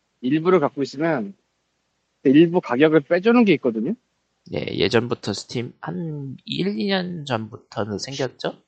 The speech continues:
Speaker 2: 음.
Speaker 1: 그게 안 되는 게 있어서 조심은 해야 되는데.
Speaker 2: 아, 그 에디션을 아예 그,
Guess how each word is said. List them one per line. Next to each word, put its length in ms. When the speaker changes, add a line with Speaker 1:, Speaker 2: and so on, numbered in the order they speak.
Speaker 2:
음. 100
Speaker 1:
그게 320
안 320
되는 300
게 100
있어서 300
조심은 400
해야 80
되는데. 480
Speaker 2:
아, 460
그 260
에디션을 680
아예 360
그, 500